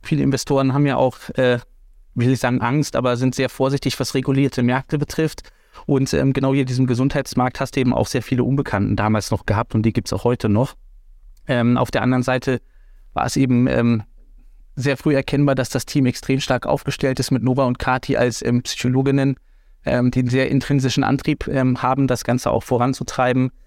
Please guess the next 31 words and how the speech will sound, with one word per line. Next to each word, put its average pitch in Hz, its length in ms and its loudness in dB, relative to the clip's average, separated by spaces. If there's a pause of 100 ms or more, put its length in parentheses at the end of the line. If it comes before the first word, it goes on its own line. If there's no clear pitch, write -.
(280)
Ähm, 127 420 0 (100)
standen 139 380 -2
früh 170 180 0
dann 147 280 0 (160)
an 147 160 -2
der 143 100 0
Fragestellung, 139 840 0 (260)
damals 139 340 0
noch 139 140 -4
mit 131 80 0
Marktbegleitern, 135 640 0
die 135 80 -4
auf - 100 -4
den 131 140 0
Selbstzahler 143 640 0
fokussiert - 560 -4
haben, 131 300 0 (300)
hat - 120 -6
das 123 100 -4
Team 139 140 0
von 139 120 -2
Selfie 135 440 -2
gesagt, 131 280 0
nein, 135 220 2
wir 135 80 2
gehen 135 300 2
den 127 180 2
zehn 139 380 0
Weg 135 200 -2
der 131 320 0
Erstattbarkeit. 147 800 -2